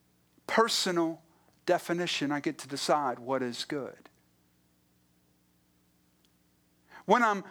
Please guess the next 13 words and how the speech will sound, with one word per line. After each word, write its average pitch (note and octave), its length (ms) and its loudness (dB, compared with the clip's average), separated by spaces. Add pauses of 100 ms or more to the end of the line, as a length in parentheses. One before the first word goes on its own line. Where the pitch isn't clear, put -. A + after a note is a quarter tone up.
(140)
trying B3 500 4
to A3+ 140 4
live A3 460 2 (180)
a G3 140 6
good A3 560 2 (180)
life, F3 840 2 (680)
that G3+ 160 6
means A3 340 2
I'm G#3 140 2
trying G3+ 440 4 (240)
not G#3+ 340 4
to G#3+ 120 4
lie G3 480 4